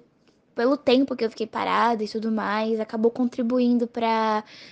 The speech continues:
pras minhas dores aumentar mais, entendeu?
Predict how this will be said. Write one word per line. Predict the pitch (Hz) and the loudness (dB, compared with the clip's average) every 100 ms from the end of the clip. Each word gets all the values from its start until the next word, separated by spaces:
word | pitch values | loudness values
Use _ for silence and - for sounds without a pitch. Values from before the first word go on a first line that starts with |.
| - | -14
pras | - 226 | -4 0
minhas | 233 226 247 226 | 2 4 2 2
dores | 208 226 247 254 240 | 4 6 6 4 0
aumentar | 220 214 220 220 247 240 285 269 | -4 -4 -6 -6 0 2 2 0
mais, | 233 226 262 247 | -2 -2 -2 -2
entendeu? | 220 220 214 220 | -6 -10 -6 -6